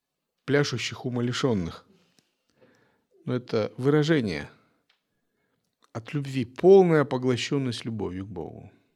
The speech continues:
Тотальная и полная поглощённость. И она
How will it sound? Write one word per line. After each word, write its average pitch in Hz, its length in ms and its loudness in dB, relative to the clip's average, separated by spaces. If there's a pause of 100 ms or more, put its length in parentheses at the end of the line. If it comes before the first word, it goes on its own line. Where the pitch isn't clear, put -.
(160)
Тотальная 143 540 4
и 131 40 2
полная 117 420 -2
поглощённость. 104 880 -8 (1040)
И 101 320 -6
она 135 480 0